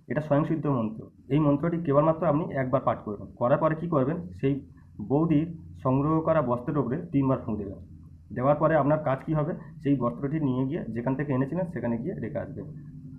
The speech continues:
তো এইটুকাই আপনার কাজ। এইটুকা যদি আপনি করতে পারবেন, তারপরে আপনি দেখবেন বন্ধুরা যে সে বৌদি আপনাকে কীভাবে এসে আপনাকে গোলামি করে। আপনাকে, আপনি যা চাইবেন, আপনার যা আশ আছে, যা খিদে আছে, সব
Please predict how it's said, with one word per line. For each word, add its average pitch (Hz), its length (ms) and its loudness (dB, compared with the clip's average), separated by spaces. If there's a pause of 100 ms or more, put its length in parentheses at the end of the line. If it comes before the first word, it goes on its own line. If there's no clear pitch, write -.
(300)
তো 143 100 0
এইটুকাই 175 460 6
আপনার 175 260 6
কাজ। 185 160 4 (100)
এইটুকা 175 300 8
যদি 185 180 4
আপনি 175 160 4
করতে 156 280 0
পারবেন, 175 240 4
তারপরে 185 440 6
আপনি 175 200 6 (100)
দেখবেন 175 360 6
বন্ধুরা 156 320 6 (280)
যে 123 100 -2
সে 156 180 0
বৌদি 170 440 4 (340)
আপনাকে 156 380 4
কীভাবে 170 560 4
এসে 143 240 0
আপনাকে 135 340 2 (340)
গোলামি 139 320 6
করে। 113 180 0 (140)
আপনাকে, 143 440 2
আপনি 139 180 6 (100)
যা 175 180 4
চাইবেন, 165 340 4
আপনার 151 320 2
যা 160 140 2 (360)
আশ 147 280 2
আছে, 147 240 0
যা 147 180 4
খিদে 156 280 0
আছে, 143 200 2
সব 135 180 0